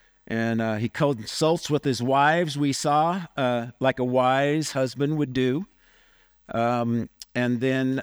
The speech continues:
uh, what every man would love to hear their wife say to him, they say. They're, "Whatever God has told you to do, do it. Whatever God has told you to do,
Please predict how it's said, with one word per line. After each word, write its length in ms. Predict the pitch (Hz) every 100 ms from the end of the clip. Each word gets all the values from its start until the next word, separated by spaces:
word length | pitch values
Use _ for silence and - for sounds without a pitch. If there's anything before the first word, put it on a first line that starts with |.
| -
uh, 400 | 127 123 117 131 _ _ _ _ _ _ _ _ _ -
what 180 | 135 -
every 320 | 151 151 170
man 460 | 151 151 147 139
would 160 | 127 120
love 460 | 120 131 135 143 -
to 160 | 143
hear 260 | 123 147 135
their 220 | 127 127
wife 280 | 123 123 127
say 300 | - 143 127
to 200 | - 110
him, 260 | 107 113 110
they 160 | 120
say. 460 | 127 - 170 98 98 _ _
They're, 340 | - 113 104 101 _ _ _ _ _ _ _ _ _ _ _ _
"Whatever 460 | 110 123 131 139
God 320 | 139 135 127 131
has 180 | 131
told 300 | - 120 113
you 100 | 117
to 120 | 123 131
do, 360 | 127 98 127 - _ _ _ _ _ _ -
do 160 | 294
it. 100 | - - _ _ _ _ _ _ _ _ _ _ _ _ _ _ _
Whatever 420 | 113 127 135 151
God 340 | 190 156 131 123
has 160 | 127
told 320 | - 139 131 117
you 120 | 135
to 80 | 135
do, 380 | 117 107 98